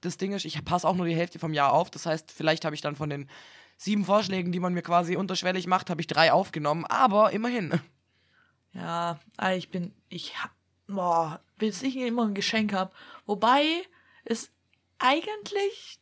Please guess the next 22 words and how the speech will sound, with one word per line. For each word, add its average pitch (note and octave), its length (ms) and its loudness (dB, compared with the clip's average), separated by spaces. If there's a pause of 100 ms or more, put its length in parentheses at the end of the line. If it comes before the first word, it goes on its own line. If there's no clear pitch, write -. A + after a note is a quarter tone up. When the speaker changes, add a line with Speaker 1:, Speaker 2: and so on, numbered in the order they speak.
(140)
Speaker 2:
dieses G#4+ 560 -8
Jahr, G#4 140 0 (520)
nee, F#3+ 300 -4
eigentlich F#3 240 -2 (100)
ist - 160 -14 (560)
bei F#3+ 160 2
dir C#4 360 4 (280)
mega G3+ 400 6
easy, D4 500 -2 (180)
bei G3 120 2
der G3 140 6
Mutter A3+ 260 4
der F#3+ 140 8
Drache G#3 320 4 (120)
Speaker 1:
Äh, F#3+ 40 2
Speaker 2:
mega G3+ 340 6
Speaker 1:
immer. C#3 120 2
Speaker 2:
easy. F3 460 -2 (240)
Immer. A3 400 6
Speaker 1:
Ja, A#2+ 120 6
auch. - 60 6
Speaker 2:
Einfach, F3+ 400 2